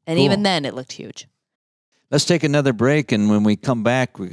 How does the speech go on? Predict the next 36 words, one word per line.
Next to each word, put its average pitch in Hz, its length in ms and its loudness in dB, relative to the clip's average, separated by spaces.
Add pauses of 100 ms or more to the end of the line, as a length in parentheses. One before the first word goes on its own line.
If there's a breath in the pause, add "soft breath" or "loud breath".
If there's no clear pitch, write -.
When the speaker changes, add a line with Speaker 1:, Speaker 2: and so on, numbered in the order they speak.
Speaker 2:
we 156 100 2
haven't 196 160 0
mentioned 113 360 0
the 87 60 -2
great 104 280 -2
food 135 640 0 (340)
at 110 220 -6
Game 117 240 0
Fair. 120 360 -4 (460)
Speaker 1:
All 165 140 -4
those 202 160 2
Speaker 2:
And 214 120 2
Speaker 1:
walleye 175 340 2
you 214 80 0
have 214 160 -2
to 226 80 -10
catch, - 320 -6
Dad, 208 280 -6
for 185 120 -8
Speaker 2:
Yeah, 139 200 2
Speaker 1:
the 135 80 2
Speaker 2:
I - 40 2
Speaker 1:
fish 131 100 2
Speaker 2:
know. 113 60 0
Speaker 1:
fry. 202 260 0
I 214 60 -2
mean, 170 140 -4
you 175 80 -2
Speaker 2:
It's 196 60 -6
a 233 40 4
Speaker 1:
got, 208 80 2
Speaker 2:
lot 123 100 0
of - 80 -6
Speaker 1:
you 208 140 -4
better 233 180 2
get 180 240 -6